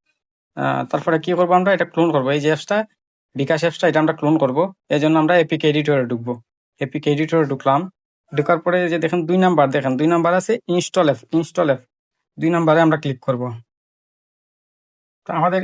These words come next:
ইনস্টল অ্যাপ নাম ছিল কি? এটার নাম ছিল বিকাশ টেস্ট ওয়ান, হ্যাঁ? বিকাশ টেস্ট ওয়ান, এই যে এখানে দেখেন বিকাশ টেস্ট ওয়ান।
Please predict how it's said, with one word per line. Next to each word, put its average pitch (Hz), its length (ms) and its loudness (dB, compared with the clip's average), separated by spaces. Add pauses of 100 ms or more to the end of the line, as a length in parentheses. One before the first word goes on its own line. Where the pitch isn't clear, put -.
ইনস্টল 175 380 0
অ্যাপ 190 240 2
নাম 175 220 0
ছিল 175 200 -4 (100)
কি? 240 140 -2 (360)
এটার 165 180 -6
নাম 175 160 -2
ছিল 190 200 -4 (300)
বিকাশ 143 380 -2 (160)
টেস্ট 180 260 2 (140)
ওয়ান, 139 260 2 (500)
হ্যাঁ? 170 180 -4 (1700)
বিকাশ 143 320 -2 (160)
টেস্ট 160 320 -2
ওয়ান, 147 260 0
এই 143 120 0
যে 156 180 -2
এখানে 156 260 0
দেখেন 127 240 0
বিকাশ 135 380 -4
টেস্ট - 340 -4
ওয়ান। 131 220 -2